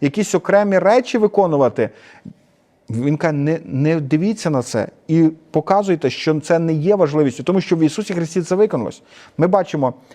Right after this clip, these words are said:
чи виконалась субота в Ісусі Христі щотижнева?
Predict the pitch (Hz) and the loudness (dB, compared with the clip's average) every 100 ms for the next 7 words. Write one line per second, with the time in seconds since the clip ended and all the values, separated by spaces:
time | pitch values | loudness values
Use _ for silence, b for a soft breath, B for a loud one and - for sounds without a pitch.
0 | _ - 175 214 208 185 180 - 156 165 | _ 0 2 2 0 0 -2 -2 0 0
1 | 214 208 - 196 185 170 156 - 143 - | 0 -2 -6 -6 -4 -4 -4 -2 -2 -2
2 | - 165 - - 165 139 151 165 214 135 | 2 2 2 -2 -4 -2 0 2 2 -2